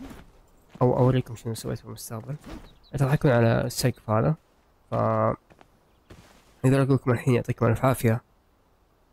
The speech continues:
و لو أحد، آه، بيوم من الأيام، أنا، أنا راح أند-، ألعب اللعبة هذه. لو إني لعبتها بيوم وفي أحد وده ينضم لي، حياكم الله، قولوا لي وتعالوا. راح الديسكورد تحت.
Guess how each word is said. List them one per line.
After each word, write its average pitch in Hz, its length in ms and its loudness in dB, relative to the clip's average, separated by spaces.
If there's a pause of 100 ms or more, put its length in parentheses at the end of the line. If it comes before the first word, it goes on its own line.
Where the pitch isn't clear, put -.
(180)
و 127 80 4 (1700)
لو 131 180 4
أحد، 120 320 0 (120)
آه، 123 500 2
بيوم 202 220 4
من 127 80 6
الأيام، 120 300 4
أنا، 135 280 2
أنا 190 160 6
راح 156 180 2
أند-، 143 180 0
ألعب 120 340 2
اللعبة 113 340 -2
هذه. - 280 -6
لو 135 340 -2
إني 123 240 0
لعبتها 120 380 0
بيوم 110 420 -8 (340)
وفي - 400 -8
أحد 113 160 -8
وده 117 180 -8
ينضم 110 340 -6
لي، 113 220 -8 (1120)
حياكم 117 340 2
الله، 117 480 2
قولوا 110 240 -2
لي 120 140 -10
وتعالوا. - 640 -8 (380)
راح - 180 -20 (120)
الديسكورد - 440 -12
تحت. 120 240 -4